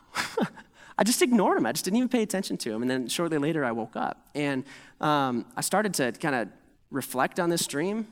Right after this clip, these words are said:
And it just seemed so clearly a reflection of how the spiritual life can be, that, of course, God has paid for our sins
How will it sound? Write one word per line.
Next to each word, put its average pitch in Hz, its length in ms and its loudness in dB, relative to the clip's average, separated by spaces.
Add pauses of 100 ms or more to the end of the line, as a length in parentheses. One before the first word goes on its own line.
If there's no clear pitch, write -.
(680)
And 175 80 -4
it 185 60 0
just - 180 0
seemed 175 340 4
so 156 340 0 (1600)
clearly 220 600 2
a 135 40 2
reflection 135 680 -2 (800)
of 151 80 -2
how 156 100 4
the 147 60 0
spiritual 165 500 0
life 131 340 2
can 123 220 -2
be, 139 280 0
that, 113 240 -4 (960)
of - 140 -8
course, 139 280 0
God 123 340 2 (640)
has 131 120 -6
paid 165 260 0
for 110 160 -6
our 92 100 -6
sins - 540 -6